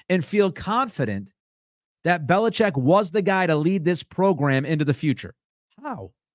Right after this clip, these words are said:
How could you trust Bill Belichick to draft the right quarterback, handle the quarterback in the right way, develop the quarterback correctly,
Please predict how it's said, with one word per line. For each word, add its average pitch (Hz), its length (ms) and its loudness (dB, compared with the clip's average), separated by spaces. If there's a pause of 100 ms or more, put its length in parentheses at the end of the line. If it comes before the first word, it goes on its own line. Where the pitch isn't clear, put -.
(1500)
How 202 200 -2
could 214 200 0
you 233 160 0
trust 190 680 -2
Bill 185 180 2
Belichick 160 640 0 (280)
to 202 200 -2
draft 165 540 0
the 175 80 0
right 139 240 0
quarterback, 113 640 -2 (560)
handle 226 240 0
the 202 120 0
quarterback 202 580 0
in 196 60 2
the 185 80 0
right 185 260 2
way, 175 340 0 (380)
develop 185 540 -2
the 196 100 -4
quarterback 202 560 0
correctly, 175 680 -4